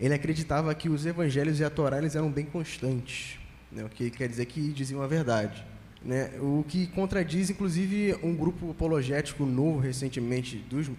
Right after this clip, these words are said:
islâmicos, que geralmente eles, é, desmistificam isso. Eles falam que não, os evangelhos e a Torá não são constantes. Então, eles próprios dizem que Maomé não falava a verdade,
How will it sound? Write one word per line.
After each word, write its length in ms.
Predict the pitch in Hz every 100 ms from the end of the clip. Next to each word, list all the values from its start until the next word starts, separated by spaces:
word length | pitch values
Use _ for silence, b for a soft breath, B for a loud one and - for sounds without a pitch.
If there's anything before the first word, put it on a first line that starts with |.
| -
islâmicos, 580 | 120 113 156 160 131 -
que 400 | - 151 143 87
geralmente 720 | 120 143 151 131 143 143 151
eles, 580 | 131 139 156 143 - - - B B B B B
é, 680 | 123 123 120 117 110 - - 123
desmistificam 960 | 139 147 160 165 - 170 175 170 160
isso. 180 | 135 131
Eles 100 | 123
falam 200 | 131 123
que 120 | 127
não, 200 | 143 110 - - 120
os 80 |
evangelhos 580 | 120 127 123 117 131 123
e 140 | 127 127
a 120 | 123
Torá 440 | 127 131 117 127
não 180 | 123 131
são 400 | - 123 123 131 - B B -
constantes. 580 | 131 127 - 113 -
Então, 200 | 110 131
eles 140 | 131 131
próprios 460 | 123 127 127 120 117 - - - - - 120
dizem 220 | 117 120
que 140 | 131
Maomé 320 | 120 120 117
não 120 | 120 117
falava 280 | 120 117
a 60 | 113
verdade, 520 | 127 131 117 107 -